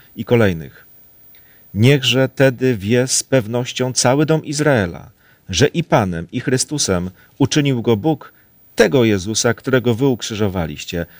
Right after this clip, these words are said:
A gdy to usłyszeli, byli poruszeni do głębi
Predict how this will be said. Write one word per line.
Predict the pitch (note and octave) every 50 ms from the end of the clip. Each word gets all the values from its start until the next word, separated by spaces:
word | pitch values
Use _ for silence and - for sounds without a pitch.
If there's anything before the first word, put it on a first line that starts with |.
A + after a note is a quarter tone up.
| _ _ -
A | C3 B2
gdy | A2 G2 A#2 A2+
to | - - F#3+ G3+
usłyszeli, | G3+ F#3 - - C#3 C3 - - A#2 G2+ F#2 F2+ F#2+ G2+ A2 - _ _ _ _ _ -
byli | G#2 G2 C#3+ B2+ C3
poruszeni | - - C#3+ C3+ C3+ B2 - E3 E3 E3+ E3+
do | E3+ F3
głębi | E3 F3 F3+ C#3+ A2+ G2 D#2+ - D2 C#2